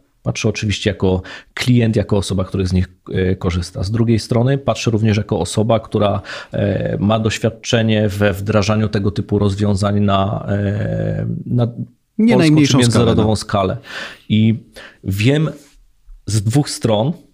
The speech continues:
Speaker 1: jak trudne to jest, e, wyzwanie, ponieważ z punktu technologicznego, e, e, z, w, technologicznego punktu widzenia jest to ogromne wyzwanie. Coś, co się ładnie nazywa N L P, czyli, em, e,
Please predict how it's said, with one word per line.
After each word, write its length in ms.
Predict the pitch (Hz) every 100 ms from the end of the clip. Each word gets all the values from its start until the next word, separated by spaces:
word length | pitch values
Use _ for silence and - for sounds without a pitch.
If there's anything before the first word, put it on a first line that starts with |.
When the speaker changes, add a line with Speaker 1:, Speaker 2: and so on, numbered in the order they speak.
| _ _ _ _
Speaker 1:
jak 300 | 113 120 -
trudne 540 | - 127 147 143 135
to 160 | 123 117
jest, 440 | 113 110 104 -
e, 360 | - 107 107 104
wyzwanie, 480 | 107 101 98 110 110
ponieważ 320 | 117 120 117
z 80 | -
punktu 360 | - 131 127
technologicznego, 1120 | 113 117 123 117 113 117 - 160 104 80 - 110
e, 60 | -
e, 1040 | 123 55 55 55 53 52 50 55 57 123
z, 140 | - -
w, 280 | 101 - _ _
technologicznego 600 | - 113 120 117 - 165
punktu 300 | 143 113 -
widzenia 460 | 101 98 95 95 123 - - - -
jest 340 | 113 120 -
to 380 | 120 117 113 -
ogromne 520 | 120 113 117 123 123 107
wyzwanie. 560 | 104 95 92 95 117 - - -
Coś, 220 | 127 117
co 120 | 127
się 180 | - 113
ładnie 280 | 117 113 113
nazywa 420 | 104 101 104 98
N 80 | 110
L 160 | 101
P, 140 | 110 101
czyli, 360 | - 95 95
em, 800 | - 160 101 95 92 95 95 98
e, 920 | 101 95 - 52 - - - - -